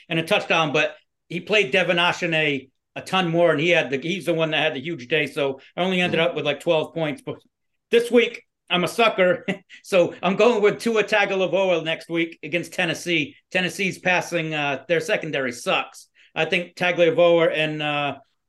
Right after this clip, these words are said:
Speaker 1: I think, doesn't even matter, Tyreek Hill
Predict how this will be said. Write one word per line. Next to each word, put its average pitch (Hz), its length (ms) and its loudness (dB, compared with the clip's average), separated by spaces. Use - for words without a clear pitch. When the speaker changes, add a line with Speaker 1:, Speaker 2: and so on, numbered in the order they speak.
Speaker 1:
I 156 120 0
think, - 440 -4
doesn't 170 200 0
even 170 220 0
matter, 160 240 0
Tyreek 185 440 0
Hill 180 360 0